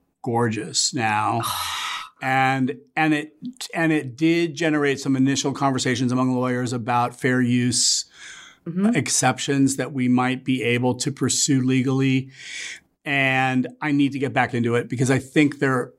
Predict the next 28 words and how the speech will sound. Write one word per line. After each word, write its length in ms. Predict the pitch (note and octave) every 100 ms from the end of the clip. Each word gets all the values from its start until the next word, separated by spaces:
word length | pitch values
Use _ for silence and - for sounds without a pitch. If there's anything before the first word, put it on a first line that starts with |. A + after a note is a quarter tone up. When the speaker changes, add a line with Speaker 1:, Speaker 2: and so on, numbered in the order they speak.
| -
Speaker 1:
there 160 | C#3+
may 300 | C3 C#3 C#3
be 180 | C3 C3
ways 440 | B2 B2 A#2+ A#2
in 100 | B2+
which 260 | A#2+ A#2+ A2+
it's 140 | C#3
so 160 | - F#3
remarkable 540 | D#3 C#3 C#3 C3 A#2+
in 80 | A#2+
today's 360 | A2+ B2 A#2+ A2
world 300 | A#2+ B2 A2+
where 160 | A#2+
everything 400 | B2+ B2+ B2 B2+
seems 240 | A2+ B2 A2+
available 840 | A#2+ B2 B2 B2 A2+ A#2 A#2 - _ _ _ _
to 80 | D3
literally 360 | D3 D3+ C#3
have 100 | C3
a 40 | A#2+
movie 360 | B2 B2 A#2+
that's, 340 | A2 A2+ G#2+ B2+ B2 _ _ _ _
that 220 | C3+ A#2
still 420 | - - D#3+ D3 C#3
can't 320 | C3+ C3 A#2+
be 80 | B2+
shown 240 | - A#2+
publicly. 600 | A2+ A#2 B2 - - -